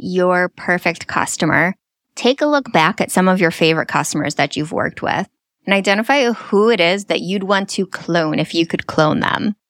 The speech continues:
And now, if you don't have that documented, a quick and easy way to do this is go to Chat G P T and use these three prompts. So one, here's your prompt.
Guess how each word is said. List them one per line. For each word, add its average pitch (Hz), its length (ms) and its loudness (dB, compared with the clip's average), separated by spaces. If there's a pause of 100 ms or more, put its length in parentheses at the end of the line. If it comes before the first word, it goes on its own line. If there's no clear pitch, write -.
(580)
And 190 220 2
now, 175 380 2
if - 180 -6
you 202 140 -2
don't 226 240 0
have 175 460 2
that 160 300 2
documented, 196 920 2 (100)
a 180 80 2
quick 220 340 0
and 226 140 4
easy 185 560 2
way 165 320 0
to 170 80 -4
do 160 160 -4
this 151 180 -2
is 160 140 -8
go 175 140 2
to 185 100 2
Chat 160 320 2
G 196 140 -4
P 208 160 -2
T 156 420 0
and 165 160 2
use 165 560 -2 (380)
these 247 400 2
three 190 320 0
prompts. - 680 -2 (540)
So - 220 0
one, 220 640 2 (1200)
here's 165 320 -4
your 165 80 -2
prompt. - 260 -4